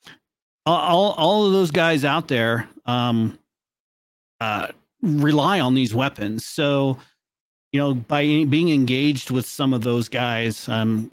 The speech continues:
Speaker 2: y-, you obviously can't do 'em all, but you can do some of
Speaker 1: Right.
Speaker 2: them that are gonna help you hit all those pieces. The guy even said, he's like, "This weapon is ten percent different than it was eight months ago."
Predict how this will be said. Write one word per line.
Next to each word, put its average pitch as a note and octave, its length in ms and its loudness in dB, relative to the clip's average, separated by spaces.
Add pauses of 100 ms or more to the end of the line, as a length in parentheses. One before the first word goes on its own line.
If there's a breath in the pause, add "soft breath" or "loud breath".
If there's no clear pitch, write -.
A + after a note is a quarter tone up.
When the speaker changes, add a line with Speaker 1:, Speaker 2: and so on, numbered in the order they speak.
Speaker 2:
y-, C#3+ 180 -4 (240)
you D#3+ 80 0
obviously D#3 340 0
can't C3 240 0
do C3+ 120 2
'em B2 100 2
all, C3 300 2
but A#2 140 0
you B2 120 0
can C3 160 0
do C3+ 100 2
some C#3+ 260 0
of C3 60 4
Speaker 1:
Right. A2 120 4
Speaker 2:
them A#2 200 0
that A#2+ 160 0
are A#2 80 -2
gonna A#2+ 420 -2
help C3+ 380 -6
you A#2+ 120 0
hit B2 300 -2
all C3 140 -2
those A#2+ 180 -2
pieces. C3+ 460 -4 (420 soft breath)
The D3 60 -4
guy F#3+ 200 0
even D#3+ 240 0
said, D#3+ 420 -2 (340 loud breath)
he's C#3 100 -6
like, C3+ 240 -2 (280)
"This F#3+ 260 -2
weapon D3+ 540 0
is B2+ 240 -2
ten E3 260 -2
percent D3+ 420 -2
different D3+ 320 -2
than C#3 140 0
it C3 60 0
was C3+ 200 0
eight B2+ 140 0
months C3+ 260 0
ago." G#2 280 -6